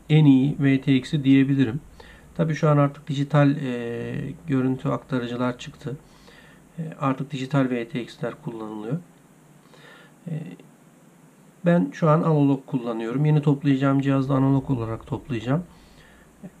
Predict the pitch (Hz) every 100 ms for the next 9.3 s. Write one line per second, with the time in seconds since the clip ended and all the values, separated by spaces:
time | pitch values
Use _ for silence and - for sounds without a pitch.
0 | - 180 165 147 123 117 - 120 139 147
1 | 147 143 143 139 139 131 117 127 135 131
2 | - 117 131 131 - 147 143 147 139 131
3 | 135 131 135 131 135 - 131 127 139 131
4 | - 131 - 117 127 127 127 - 127 120
5 | 110 - 113 107 104 117 110 123 160 -
6 | - - _ _ - - - - - _
7 | _ - 190 180 165 - 113 127 - 151
8 | 156 147 156 143 135 120 - 120 120 113
9 | 110 - 147